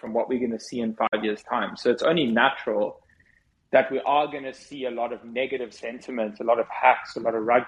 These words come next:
pulls, a lot of failed projects and things like that in the space, as with any brand new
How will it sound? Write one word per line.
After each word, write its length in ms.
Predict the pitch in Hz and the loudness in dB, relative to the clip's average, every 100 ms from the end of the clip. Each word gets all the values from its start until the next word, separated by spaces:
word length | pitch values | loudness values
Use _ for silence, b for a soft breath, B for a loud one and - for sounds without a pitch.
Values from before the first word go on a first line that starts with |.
| - | -4
pulls, 280 | 120 104 - | -6 -4 -4
a 40 | |
lot 200 | 113 117 | 0 2
of 140 | 120 120 _ _ _ _ | 2 0 _ _ _ _
failed 440 | - 147 143 139 - | 2 6 8 6 -2
projects 560 | 135 117 107 104 - 120 | -10 -10 -12 -18 -20 -20
and 120 | 110 | -14
things 220 | 131 123 | -12 -6
like 220 | 123 113 | -4 -2
that 160 | 120 117 | -2 -4
in 100 | 110 | -6
the 80 | 104 | -12
space, 640 | - 151 143 104 - - - | -4 2 2 0 -8 -18 -2
as 240 | 131 123 | 0 0
with 140 | 120 120 - | -6 -8 -6
any 340 | 143 131 117 - | -6 -4 -6 -2
brand 340 | 117 131 117 | 0 0 -2
new 400 | 120 123 117 110 | -2 -2 0 -2